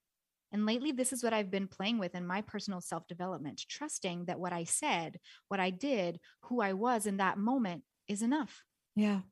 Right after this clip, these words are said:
Speaker 1: And in this moment right now, I'm trusting that what I'm saying, what I'm doing, and who I am is perfect as it is.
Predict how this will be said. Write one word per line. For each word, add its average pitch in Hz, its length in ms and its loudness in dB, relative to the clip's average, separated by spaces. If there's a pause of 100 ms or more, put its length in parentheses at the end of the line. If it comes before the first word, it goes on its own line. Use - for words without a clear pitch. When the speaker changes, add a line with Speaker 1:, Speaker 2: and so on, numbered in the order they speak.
Speaker 1:
And 220 180 4
in 277 200 8
this 285 180 2
moment 247 320 4
right 233 180 2
now, 262 220 2
I'm 190 120 -2
trusting 202 500 -4
that 160 120 -4
what 185 120 -4
I'm 175 160 -4
saying, 220 560 -2 (420)
what 220 140 2
I'm 202 180 2
doing, 190 480 0
and 185 80 -4
who 220 160 0
I 185 80 0
am 180 460 -4 (720)
is 190 280 -2 (380)
perfect 190 360 -8
as 170 180 -6
it 175 80 -8
is. - 300 -10